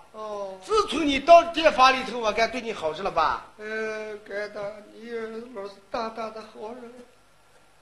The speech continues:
Speaker 2: 你儿子整整五十天了，不知给你请了多少医生，你这病不大好。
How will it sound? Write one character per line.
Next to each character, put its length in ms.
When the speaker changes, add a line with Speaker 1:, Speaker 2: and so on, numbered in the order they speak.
Speaker 2:
你 160
儿 260
子 120
整 220
整 340
五 140
十 140
天 260
了， 240
不 80
知 160
给 80
你 100
请 240
了 60
多 180
少 200
医 160
生， 260
你 100
这 80
病 220
不 80
大 140
好。 280